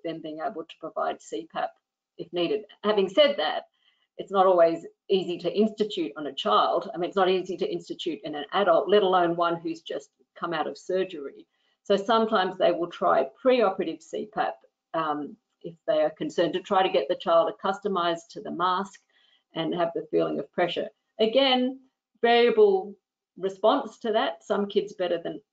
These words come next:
than others. Sometimes they surprise you. Some of the syndromic kids, um, a few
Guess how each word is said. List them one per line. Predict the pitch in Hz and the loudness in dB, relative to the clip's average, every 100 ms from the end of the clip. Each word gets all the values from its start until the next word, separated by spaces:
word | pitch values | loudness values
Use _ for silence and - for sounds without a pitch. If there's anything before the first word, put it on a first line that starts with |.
| _ - | _ -8
than | 165 143 | -6 -4
others. | 170 190 240 - _ _ _ _ - | -4 -2 -6 -6 _ _ _ _ -2
Sometimes | 202 202 185 170 | 0 2 0 0
they | 175 170 | -2 -4
surprise | - - 196 214 | -4 2 2 2
you. | |
Some | 214 233 | 0 0
of | 220 | 2
the | 202 | 0
syndromic | - 175 175 190 214 214 | 0 -2 0 4 4 2
kids, | - 220 240 - - _ _ _ _ _ | -4 -6 -6 -12 -20 _ _ _ _ _
um, | 160 160 160 156 156 156 - _ _ _ | -4 -2 0 0 -2 -6 -10 _ _ _
a | 202 - | -18 -2
few | 208 202 | 0 2